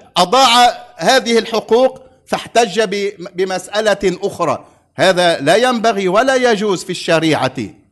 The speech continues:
أيضا في مسألة مهمة أيها الإخوة يجب أن ننتبه لها، وذكرها العلماء، آه، مستدلين به-، به-، بهذا الحديث وغيره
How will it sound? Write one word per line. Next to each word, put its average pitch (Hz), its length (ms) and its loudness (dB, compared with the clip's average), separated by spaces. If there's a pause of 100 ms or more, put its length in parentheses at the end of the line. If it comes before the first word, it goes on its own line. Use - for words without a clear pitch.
(880)
أيضا 202 280 2
في 170 160 -2
مسألة 170 460 0
مهمة 143 520 -2
أيها 135 240 -2
الإخوة 127 560 -6 (1000)
يجب 165 280 -2
أن 156 160 0
ننتبه 170 400 -2
لها، 135 600 -6 (460)
وذكرها 175 680 0
العلماء، 151 880 -2 (920)
آه، 139 240 -2
مستدلين 175 720 -4
به-، 160 220 -2
به-، 151 340 -6
بهذا 156 420 -2
الحديث 160 500 -6
وغيره 190 680 0